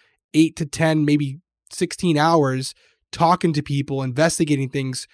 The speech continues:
cross-referencing information to find out there's no validity to it. And then all you gotta do is backtrack to square one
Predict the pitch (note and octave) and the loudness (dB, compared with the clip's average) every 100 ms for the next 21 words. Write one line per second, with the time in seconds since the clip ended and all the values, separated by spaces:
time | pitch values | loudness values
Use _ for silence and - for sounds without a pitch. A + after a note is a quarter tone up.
0 | _ _ - F3 E3 D#3 E3 F3+ D3+ D#3 | _ _ 0 2 2 2 0 2 0 0
1 | D#3 D3+ C#3 D#3 F3 - C3+ - D3+ C#3+ | 0 0 0 2 2 0 -4 -2 0 0
2 | C#3+ C#3 A#2+ C#3 D#3 C#3 C3+ D#3+ D3+ B2+ | -2 -2 -4 4 4 4 0 0 0 -4
3 | - C3+ C3+ _ _ - B2+ C3+ C#3+ C#3+ | -4 -6 -6 _ _ -10 -6 -4 0 2
4 | D#3+ E3+ D#3+ D3+ F#3+ B2 A#2 B2+ C#3+ - | 4 4 2 4 2 2 0 0 0 0
5 | F3 E3+ E3+ - C3+ B2 - - D3+ D#3+ | 0 0 -2 -4 -4 -4 -6 -2 4 4
6 | C#3+ D#3+ G3+ G#3+ | 4 2 2 -2